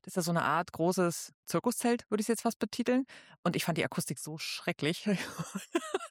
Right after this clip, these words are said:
Sorry für alle, die das Tempodrom feiern, die das hier gerade hören, aber ich, <laughs> ich fand's ganz schlimm. Und ich weiß nicht, ob's in Konzerthallen und so, ob's generell so ein Ding ist. Bisher hab ich irgendwie Open-Air-Konzerte immer mehr gefeiert. Ich weiß nicht, ob die Akustik einfach schöner ist oder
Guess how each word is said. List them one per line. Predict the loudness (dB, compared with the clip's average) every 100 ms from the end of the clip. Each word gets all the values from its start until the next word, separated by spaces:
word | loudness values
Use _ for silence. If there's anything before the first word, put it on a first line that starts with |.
| -2 -2
Sorry | 0 0 2
für | 2 2
alle, | 0
die | 0
das | 0
Tempodrom | 0 0 0 0
feiern, | 2 2 2
die | 0
das | 0
hier | 2
gerade | 2 4 4
hören, | 4 2
aber | 2 2
ich, | 0
<laughs> | -4 -4 -6 -6 -6 -6 -8 -4 -4
ich | -4 -6
fand's | -6 -2
ganz | -4 -2
schlimm. | -2 0
Und | 0 -2
ich | 0
weiß | -2 -2
nicht, | -2 -4
ob's | -4 -6
in | -4 -2
Konzerthallen | -4 0 -2 0 0 0 -2
und | -2
so, | 0 0 -2 -14 -20 _
ob's | -6
generell | 0 2 2
so | 2
ein | 0
Ding | 0
ist. | -2 -4 -10 -12
Bisher | -2 0
hab | 2
ich | 0
irgendwie | 0 -2
Open-Air-Konzerte | -2 -4 -2 -2 0 0
immer | 0
mehr | 0
gefeiert. | -4 0 0 0
Ich | -2
weiß | -2
nicht, | -2 -6
ob | -2
die | -2
Akustik | -2 -4 -2 -2
einfach | -2 0
schöner | 2 2 2
ist | 2
oder | 0